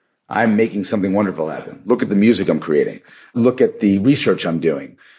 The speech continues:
Look at the awards I've won for being a cyclist or, uh, or an athlete of some sort." Then it's really easy for us to justify it. But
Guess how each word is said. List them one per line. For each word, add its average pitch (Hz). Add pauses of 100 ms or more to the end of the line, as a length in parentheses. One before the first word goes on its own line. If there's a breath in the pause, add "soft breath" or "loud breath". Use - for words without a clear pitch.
(100)
Look 117
at 113
the 117
awards 120
I've 98
won 85
for 82
being 92
a 87
cyclist 87
or, 73
uh, 64
or 101
an 98
athlete 110
of 80
some 73
sort." - (640 soft breath)
Then 127
it's -
really 135
easy 123 (100)
for -
us 98
to -
justify -
it. - (800 soft breath)
But -